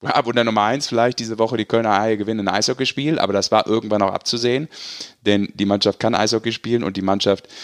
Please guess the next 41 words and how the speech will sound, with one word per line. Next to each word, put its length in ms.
ist 220
gut 180
genug, 380
um 200
in 60
der 140
D 220
E 20
L, 260
äh, 480
zu 100
bestehen. 420
Es 120
gab 120
viele, 320
die 140
vor 160
der 120
Saison 220
gesagt 380
haben, 420
„Ja, 220
das 200
ist 100
ein 120
Team 220
vielleicht 380
für 380
die 60
Top 180
vier 220
sogar“, 420
absolut. 560
Aber 340
ich 160
wollte 200
zum 140
Wunder 200
Nummer 180
zwei 240
kommen, 400